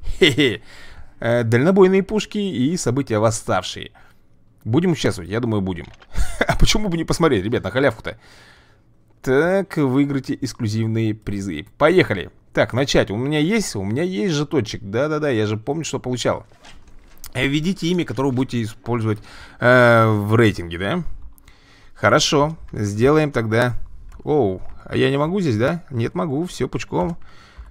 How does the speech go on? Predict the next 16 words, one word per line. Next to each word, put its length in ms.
Всё 340
пучком, 760
всё, 320
как 160
говорится, 460
н-, 180
да 200
что 300
ты, 120
ё, 220
просто 300
ты! 300
Во! 640
Какой 360
руй, 380
блин! 300